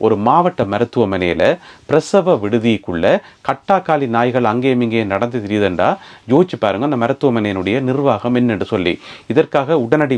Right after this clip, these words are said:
விசாரணைக்கு உத்தரவிடப்பட்டிருக்குது. வடமாகாண பிராந்திய சுகாதார பணிமனையிலிருந்தும் மத்திய சுகாதார பணிமனையிலிருந்தும் அதிகாரிகள் இன்றைக்கு வந்து மன்னாருக்கு போயினோம். அது சம்பந்தமான விசாரணைகள் வந்து உடனடியாக ஆரம்பிக்கப்பட இருக்கிறது. மருத்துவர் அர்ச்சுனா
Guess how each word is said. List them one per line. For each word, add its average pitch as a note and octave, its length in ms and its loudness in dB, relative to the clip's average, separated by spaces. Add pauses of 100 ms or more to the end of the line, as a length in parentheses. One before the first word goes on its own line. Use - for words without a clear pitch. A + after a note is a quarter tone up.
விசாரணைக்கு A2+ 560 -4
உத்தரவிடப்பட்டிருக்குது. G2+ 880 0 (340)
வடமாகாண C3+ 540 0 (160)
பிராந்திய A2+ 380 0 (100)
சுகாதார A#2 360 2 (100)
பணிமனையிலிருந்தும் G2+ 840 0 (360)
மத்திய D3 280 0 (120)
சுகாதார A#2+ 360 2 (120)
பணிமனையிலிருந்தும் G#2+ 840 0
அதிகாரிகள் A#2 580 -2
இன்றைக்கு A2 280 0
வந்து G2+ 180 -2
மன்னாருக்கு G#2 400 -2 (100)
போயினோம். G2+ 320 0 (360)
அது A#2 160 -2
சம்பந்தமான G#2+ 500 -2
விசாரணைகள் G2 500 -2
வந்து G#2+ 180 -2 (100)
உடனடியாக A#2 580 0 (140)
ஆரம்பிக்கப்பட F#2+ 540 -2
இருக்கிறது. A#2+ 380 2 (400)
மருத்துவர் C#3 380 2
அர்ச்சுனா E3 280 0